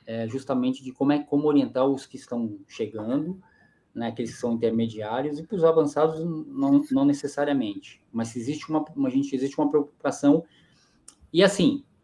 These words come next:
se o modelo tradicional dentro do mercado financeiro já existe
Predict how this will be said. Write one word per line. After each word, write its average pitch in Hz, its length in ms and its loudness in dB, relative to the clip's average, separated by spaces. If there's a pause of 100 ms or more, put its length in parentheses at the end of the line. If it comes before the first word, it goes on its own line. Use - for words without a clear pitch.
(160)
se - 160 2
o 220 60 10
modelo 220 380 10
tradicional 196 720 6
dentro 143 200 4
do 147 120 0
mercado 165 400 4
financeiro 113 840 -2 (520)
já 131 120 -4
existe 170 560 -2